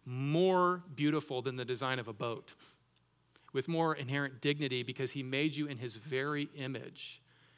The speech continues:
And no matter what anybody has done to you,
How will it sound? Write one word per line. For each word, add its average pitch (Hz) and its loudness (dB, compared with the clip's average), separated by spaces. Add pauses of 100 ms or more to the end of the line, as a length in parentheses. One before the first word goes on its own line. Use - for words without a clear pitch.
(180)
And 147 0
no 143 2
matter 147 4
what 123 0
anybody 214 4
has 170 2
done 143 0
to 123 -8
you, 104 -12